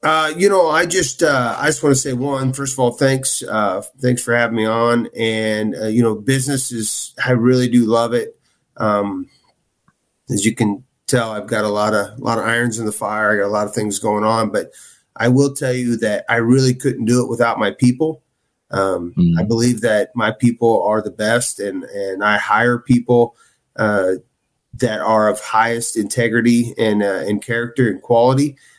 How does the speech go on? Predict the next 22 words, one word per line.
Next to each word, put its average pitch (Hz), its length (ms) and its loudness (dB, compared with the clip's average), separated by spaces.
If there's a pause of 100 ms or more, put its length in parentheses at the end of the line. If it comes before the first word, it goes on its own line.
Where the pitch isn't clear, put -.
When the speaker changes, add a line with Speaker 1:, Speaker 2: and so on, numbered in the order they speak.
(160)
Speaker 1:
Uh, 98 260 -2
I - 20 2
wanna 113 200 2
surround 113 400 2
myself 135 460 -2
with 131 140 -4
that. 147 320 0
I, 104 380 -4
I - 20 2
would 101 160 -2
like 110 360 -2
to 120 100 -4
be 110 140 4
known 131 420 2
for, 131 380 2
uh, 120 260 2 (280)
having 120 360 0
good 123 400 0
character 127 420 0
and 117 100 2
integrity. 123 600 0 (360)
Um, 92 480 0